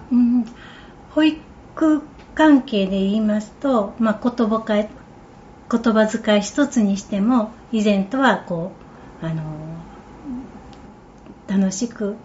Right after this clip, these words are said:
話すというより、あの、丁寧にお話ししないといけないっていうのが最近の状況かなと思うんですけども、まあ、子供が変わらないっていうのは、先生で私たちと一緒にのびのび遊ぶっていうことは、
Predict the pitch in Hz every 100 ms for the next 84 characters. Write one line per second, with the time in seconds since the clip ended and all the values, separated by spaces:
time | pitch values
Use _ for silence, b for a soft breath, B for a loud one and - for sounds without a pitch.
0 | - - B B B - - - - 214
1 | 214 202 190 269 - 269 233 240 240 226
2 | 233 302 - B B - 175 170 - 202
3 | 196 220 294 269 - - 233 180 180 180
4 | - - 196 180 - 185 208 196 220 254
5 | - 208 214 196 185 196 190 202 196 196
6 | - B B - 196 190 - 196 196 190
7 | 220 226 208 208 208 196 185 - 202 220
8 | 247 247 - B B B 196 262 302 294
9 | 294 294 294 294 285 330 330 - B -
10 | 262 269 285 302 359 392 - 208 196 196
11 | 233 311 254 B B - - 285 247 220
12 | 208 214 214 - - - - - 233 214
13 | 214 208 220 196 - 185 - 208 233 226
14 | 226 240 277 370 370 214 - 214 269 -
15 | 220 220 240 254 233 262 269